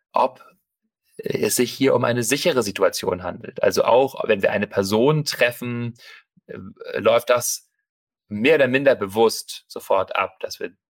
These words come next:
abchecken, ist das hier sicher? Ist die Person sicher? Oder stellt die eine Bedrohung dar? Im schlimmsten Fall sogar eine Lebensbedrohung, eine ganz große Gefahr. Aber dass wir das sofort prüfen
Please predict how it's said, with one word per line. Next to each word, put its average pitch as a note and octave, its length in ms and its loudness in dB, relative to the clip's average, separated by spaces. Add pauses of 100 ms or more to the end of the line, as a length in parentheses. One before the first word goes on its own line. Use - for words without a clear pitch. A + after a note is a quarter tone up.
(360)
abchecken, F#2+ 840 -4
ist - 240 -6
das A2 120 -6
hier F#2 200 -4
sicher? E3 600 -2 (100)
Ist - 140 -16
die G#2+ 60 -14
Person F#2 340 -8
sicher? D#3 460 -2 (460)
Oder B2 500 4
stellt A#2 260 2
die A2+ 60 -4
eine G#2+ 140 0
Bedrohung A#2 600 0
dar? B2 260 2
Im G#2 60 -8
schlimmsten A#2 360 -6
Fall G2 240 2
sogar F2+ 480 0 (120)
eine - 200 -12
Lebensbedrohung, B2+ 880 2
eine G#2 120 -4
ganz - 220 -10 (200)
große C#3 340 0
Gefahr. A#2 480 0 (300)
Aber G2+ 300 2
dass G#2 280 0
wir G2 360 0
das D3 380 0
sofort D3+ 840 -4
prüfen D3+ 800 -4